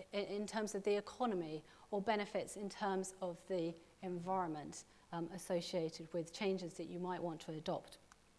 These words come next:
So I think there is a strong potential for a greener, cleaner, more prosperous future, but it does require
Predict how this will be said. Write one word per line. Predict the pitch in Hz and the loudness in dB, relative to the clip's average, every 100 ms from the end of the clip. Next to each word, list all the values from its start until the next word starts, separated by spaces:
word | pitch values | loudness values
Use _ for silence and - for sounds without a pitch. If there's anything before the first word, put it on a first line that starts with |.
| - - - - - - - - | -20 -20 -20 -10 -10 -10 -8 8
So | 247 | 12
I | 262 | 12
think | 339 247 | 12 10
there | 247 | 12
is | 294 311 196 | 12 12 10
a | |
strong | 202 - 254 240 240 254 254 | 0 6 10 12 12 10 6
potential | - 190 - - 170 175 - - - - - - | 2 2 2 0 2 2 -2 -20 -20 -20 -18 -4
for | - 247 214 185 170 - - - - | 6 8 10 8 4 -2 -18 -18 -2
a | 190 | 0
greener, | 196 214 202 185 156 160 - | 2 4 4 4 0 -4 -2
cleaner, | 220 196 165 151 143 | 0 2 0 -2 -4
more | 180 190 | 0 -2
prosperous | 170 196 - - 151 143 - - - - - | 0 -2 -2 -6 -6 -6 -10 -14 -20 -20 -10
future, | - 208 - 165 147 - - - - - - - - - - - - | -2 -2 0 -4 -4 -8 -20 -20 -20 -20 -20 -20 -20 -20 -20 -6 4
but | 196 | 6
it | 190 | 6
does | 190 180 - | 6 4 0
require | - - 185 175 160 | -8 0 2 2 0